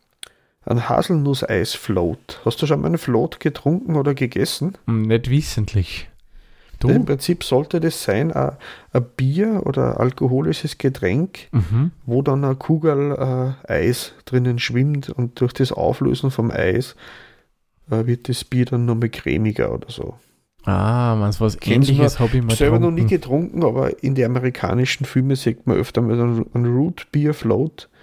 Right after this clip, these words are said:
Speaker 2: Mhm.
Speaker 1: wo halt das dann in dem komischen Hustensaftbier, äh,
Speaker 2: <laughs>
Speaker 1: also meins ist nicht, aber das muss man wahrscheinlich kulturell einfach gewöhnen.
Speaker 2: Ja.
Speaker 1: So wie
Speaker 2: Ja, Root
Speaker 1: das
Speaker 2: Beer
Speaker 1: bei
Speaker 2: ist
Speaker 1: uns
Speaker 2: schon was
Speaker 1: Getränk.
Speaker 2: Eigenes.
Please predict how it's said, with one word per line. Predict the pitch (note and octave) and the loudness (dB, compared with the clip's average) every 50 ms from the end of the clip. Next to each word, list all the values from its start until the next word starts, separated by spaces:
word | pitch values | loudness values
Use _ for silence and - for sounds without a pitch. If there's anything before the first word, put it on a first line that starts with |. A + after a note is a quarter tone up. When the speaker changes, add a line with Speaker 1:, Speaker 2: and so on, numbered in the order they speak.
| - | -2
Speaker 2:
Mhm. | - A#2 G2+ F#2 F2+ G2+ A#2 C#3+ D3 - - - - | 0 2 2 2 2 2 2 2 0 -2 -6 -10 -4
Speaker 1:
wo | - - A#2+ | -2 0 0
halt | C3 B2 - - - | 0 0 0 -2 -2
das | A#2 A2 - - | -2 -2 -2 0
dann | A2+ A2+ A#2+ | 0 0 2
in | G2 A#2 B2 B2 | 2 0 2 2
dem | B2 A2+ A#2+ - | 0 0 -2 -4
komischen | - - A2+ A#2 B2+ C3 B2 - - B2 B2+ B2+ A#2+ C3+ | -2 0 0 2 2 0 0 -2 -2 0 0 0 0 0
Hustensaftbier, | C#3 D#3 E3 - - - D3 C3 - G2 G#2 - - - _ - A#2 B2 C#3+ D3+ D3 - - - - - - | 0 -2 -2 -4 -4 -4 -2 0 0 0 0 -2 -4 -6 _ -2 0 0 0 0 -2 -6 -12 -12 -8 -4 -2
äh, | - A#2+ A#2 A#2+ B2+ A2 - - - - - - - - - - - - - - - - - - E4+ - - - D#4 | -2 0 0 -2 -4 -4 -6 -8 -10 -2 0 0 0 2 2 0 0 2 2 0 0 0 0 0 0 0 0 -2 -4
Speaker 2:
<laughs> | D#4 - - - - - | -4 -4 -8 -16 -4 -2
Speaker 1:
also | - A#2+ B2 A2+ - - _ - - - - - - - _ - - - | 0 2 2 0 0 -4 _ -20 -20 -20 -20 -20 -20 -20 _ -20 -14 -4
meins | - G2 F#2+ A2+ C#3 - | 0 2 2 2 2 2
ist | D3 B2+ - - - | 0 -2 -2 -2 0
nicht, | G2+ G#2 G2+ F2+ | 2 2 2 2
aber | C3+ D3+ D#3 | 2 2 2
das | D#3 D#3 C3+ | 0 -2 0
muss | C#3+ D#3 D#3+ D3+ | 0 2 2 2
man | D3+ D3 C3+ | 2 2 0
wahrscheinlich | C#3 C3+ - C3 C3+ C#3 C3+ - | 0 0 0 0 0 0 -2 -2
kulturell | - - D3+ C#3+ D3 - B2 A2+ G#2 A2+ A#2 | 0 0 0 2 2 2 2 2 2 2 0
einfach | A2+ - - C3 B2+ - | 0 0 0 -2 -2 0
gewöhnen. | - B2+ A#2+ A2+ A2 G2+ A2 C3 C3+ C3+ C3 C3 C3+ - - - - | 0 0 2 2 2 2 2 2 2 2 0 0 -2 -6 -12 -8 -2
Speaker 2:
Ja. | B2 A#2 G2+ F#2 F#2+ G2+ G#2+ G2+ D#2+ - - - | 0 2 2 2 2 2 2 0 -2 -4 -10 -14
Speaker 1:
So | - - - B2 A#2 | -8 -2 -2 0 2
wie | A#2+ A2+ A2+ A#2+ A#2 - - - - - - - - - - - - _ _ _ _ _ _ _ _ _ _ _ _ - - - - - - | 2 2 2 0 0 -2 -6 -10 -12 -12 -12 -14 -14 -16 -20 -20 -20 _ _ _ _ _ _ _ _ _ _ _ _ -20 -20 -20 -18 -8 -4
Speaker 2:
Ja, | F2+ G2 | -2 0
Root | A#2 A#2 A2+ B2 C#3 - | 2 2 2 2 0 0
Speaker 1:
das | - - | 0 0
Speaker 2:
Beer | A#2+ A#2+ | 2 2
Speaker 1:
bei | A#2+ A2+ | 4 4
Speaker 2:
ist | A2+ | 2
Speaker 1:
uns | A#2+ | 2
Speaker 2:
schon | B2+ B2+ A2+ A2 | 2 2 4 4
was | A2 A2 | 4 4
Speaker 1:
Getränk. | - - D2+ C2+ F2 - | 2 2 0 0 0 0
Speaker 2:
Eigenes. | G#2 G#2 G#2 G#2 G#2 - - - | 0 0 0 0 -2 -2 -6 -10